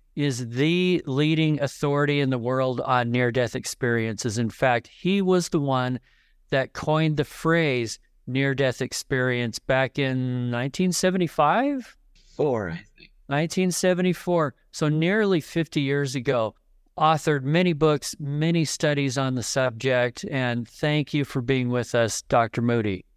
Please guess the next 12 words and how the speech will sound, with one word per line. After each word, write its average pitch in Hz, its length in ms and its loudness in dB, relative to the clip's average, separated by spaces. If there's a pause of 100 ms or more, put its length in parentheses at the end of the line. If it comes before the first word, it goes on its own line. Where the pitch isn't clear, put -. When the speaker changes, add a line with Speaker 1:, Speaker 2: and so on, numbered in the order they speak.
(180)
Speaker 2:
Oh, 190 240 2
thank 208 420 2
you, 208 420 0 (140)
Eric, 110 480 4
and 120 260 2 (120)
thanks - 360 2 (260)
again 143 340 2
to 117 160 2
the 101 100 0
folks - 460 0
listening 104 480 0
in. 107 240 -2